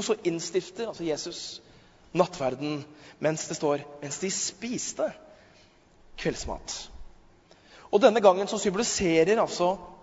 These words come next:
brødet og vinen Jesus selv at han skulle bli brutt som brødet, og at hans blod skulle bli utøst som vinen.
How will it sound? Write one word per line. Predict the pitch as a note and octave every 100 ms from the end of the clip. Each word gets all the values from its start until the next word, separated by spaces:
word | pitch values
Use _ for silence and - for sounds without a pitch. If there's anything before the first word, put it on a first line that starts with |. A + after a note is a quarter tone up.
| C#3
brødet | F3 E3+ F3 A3+ A3+ C#3+
og | C3+ - - -
vinen | C#3 F3 F#3 A3 G#3+
Jesus | C#3+ - F3 - -
selv | - D#3 F#3
at | F3
han | D3+
skulle | E3+ F3 G3 - - -
bli | F#3+
brutt | F3 A3+ A#3+ - - - - - _ _
som | - E3 D3
brødet, | B2+ A2 G#2+ - - _ _ _ - -
og | -
at | D#3+
hans | F#3+ F3+ D#3
blod | G3 B3 A#3+
skulle | G3 D3+
bli | F3 - D#3+
utøst | C#3 F#3 E3 - - - - - - _ _
som | - - D3 C#3+
vinen. | B2+ B2 B2+